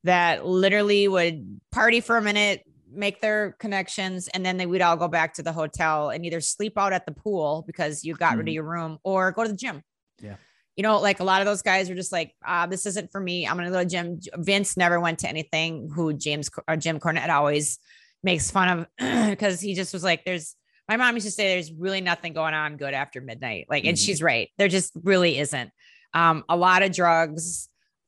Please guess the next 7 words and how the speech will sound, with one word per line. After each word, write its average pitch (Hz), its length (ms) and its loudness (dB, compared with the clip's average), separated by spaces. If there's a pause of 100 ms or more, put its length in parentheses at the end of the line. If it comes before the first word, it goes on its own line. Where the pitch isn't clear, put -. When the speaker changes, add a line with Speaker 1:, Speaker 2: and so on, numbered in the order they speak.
(160)
Speaker 1:
too - 220 2
much 247 280 4
drinking. 151 580 2
And 156 320 2
I 170 140 2
wish 190 380 0
that 151 340 2